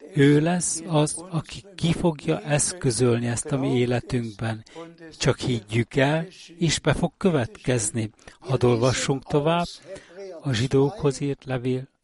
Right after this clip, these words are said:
második fejezet, Zsidók kettő, tíz, tizenegy.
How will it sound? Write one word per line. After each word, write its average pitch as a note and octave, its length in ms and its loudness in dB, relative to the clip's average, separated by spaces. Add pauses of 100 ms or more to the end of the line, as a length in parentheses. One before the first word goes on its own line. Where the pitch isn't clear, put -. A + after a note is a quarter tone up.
(800)
második B2+ 680 -4
fejezet, D#3+ 640 -2 (1120)
Zsidók B2+ 440 -2 (200)
kettő, D#3 640 -2
tíz, B2+ 300 -4
tizenegy. B2 800 -6